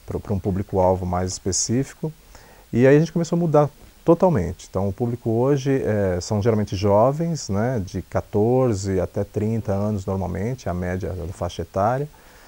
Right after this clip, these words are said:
Famílias com filhos, normalmente, que vem. É engraçado, porque tem muita gente que vem de outras cidades, né?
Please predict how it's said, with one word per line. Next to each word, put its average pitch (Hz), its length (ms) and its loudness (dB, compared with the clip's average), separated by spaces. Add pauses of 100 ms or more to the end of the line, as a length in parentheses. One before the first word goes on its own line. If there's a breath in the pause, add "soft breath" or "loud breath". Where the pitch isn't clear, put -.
(200 loud breath)
Famílias 160 880 4 (220)
com 98 120 -2
filhos, 131 680 0
normalmente, 95 580 -2
que - 80 -6
vem. 101 380 -4
É 95 60 -6
engraçado, 95 520 -4
porque - 140 -20
tem 95 80 -6
muita 101 160 -6
gente 107 180 -6
que 107 80 -6
vem 101 220 0
de 98 160 -2
outras 110 240 0
cidades, 110 680 0
né? 123 300 -2